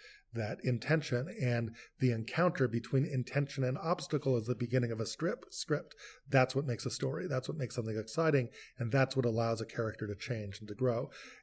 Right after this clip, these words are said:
And basically, intention and obstacle is what it's about when you think of trials, right? That you, you, the, the,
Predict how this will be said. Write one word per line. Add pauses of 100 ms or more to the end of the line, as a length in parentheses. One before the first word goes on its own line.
And
basically,
intention
and
obstacle
is
what
it's
about
when
you
think
of
trials, (320)
right?
That
you, (260)
you,
the,
the,